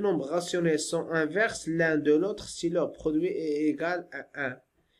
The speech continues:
إذا اشنو هي ا على بي اي بي على ا سون انفيرس؟ باش، آه، باش كنعرف بلي عددان، آه، راه يعني واحد فيهم مقلوب ديال الآخر؟ باش كنعرفوهم علاش؟ حيت إلا ضربتهم شحال كيعطيوني؟ كيعطيوني واحد.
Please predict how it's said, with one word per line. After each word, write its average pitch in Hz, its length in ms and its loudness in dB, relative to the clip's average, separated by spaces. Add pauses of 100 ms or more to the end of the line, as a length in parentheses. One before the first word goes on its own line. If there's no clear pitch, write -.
(180)
إذا 196 260 4
اشنو 285 220 2
هي 254 200 4
ا 240 220 2
على 185 540 6
بي 185 220 10
اي 180 100 4
بي 160 260 4
على 156 240 2
ا - 20 -2
سون 156 380 -2
انفيرس؟ 127 420 -2
باش، 202 160 4 (120)
آه، 143 680 0
باش 185 220 0
كنعرف 175 420 2
بلي 160 320 2
عددان، 160 720 4 (420)
آه، - 680 -10
راه 139 360 8 (140)
يعني 139 280 2
واحد 170 180 2
فيهم 196 320 2
مقلوب 180 400 2
ديال 143 220 4
الآخر؟ 123 480 -6
باش 160 400 -2 (420)
كنعرفوهم 185 600 4
علاش؟ 165 440 2
حيت 180 280 0
إلا 196 140 4
ضربتهم 151 540 2
شحال 180 200 -4
كيعطيوني؟ 147 540 -2
كيعطيوني 170 640 -2
واحد. 175 420 -4